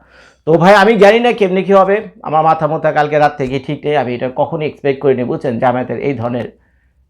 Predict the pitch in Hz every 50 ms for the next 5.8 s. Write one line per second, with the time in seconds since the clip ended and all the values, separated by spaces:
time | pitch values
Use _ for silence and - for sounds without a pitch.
0 | _ - - 135 127 120 117 117 113 110 - - 160 165 160 165 190 180 180 180
1 | 185 175 170 170 - 147 123 147 120 135 127 135 131 120 120 117 110 131 139 165
2 | 180 170 180 208 196 214 196 196 196 202 143 151 156 160 165 185 175 190 170 180
3 | 175 175 147 139 151 160 160 180 - 156 143 135 151 147 135 - - 156 156 151
4 | - 165 156 147 139 127 135 135 139 139 139 - 131 110 110 107 - 127 123 123
5 | 139 123 - 110 113 120 117 117 - - 131 151 190 196 175 -